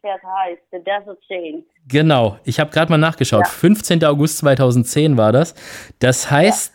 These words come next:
Speaker 1: Ja.
Speaker 2: da warst du dann vor elf, zwölf Jahren so dreizehn, vierzehn Jahre alt.
Speaker 1: Ja.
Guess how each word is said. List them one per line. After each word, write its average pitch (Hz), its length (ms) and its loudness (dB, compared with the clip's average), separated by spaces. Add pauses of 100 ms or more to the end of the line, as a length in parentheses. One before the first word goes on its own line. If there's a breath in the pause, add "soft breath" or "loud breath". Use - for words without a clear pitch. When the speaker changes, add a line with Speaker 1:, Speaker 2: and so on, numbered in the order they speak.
Speaker 1:
Ja. 156 200 4
Speaker 2:
da 135 180 -4
warst 135 500 0
du 185 220 2
dann 196 460 2
vor 165 600 2
elf, 175 320 0
zwölf 165 520 -2
Jahren 165 560 0
so 156 100 0
dreizehn, 156 480 -2
vierzehn 160 320 -2
Jahre 101 260 0
alt. 90 140 -2
Speaker 1:
Ja. 107 60 0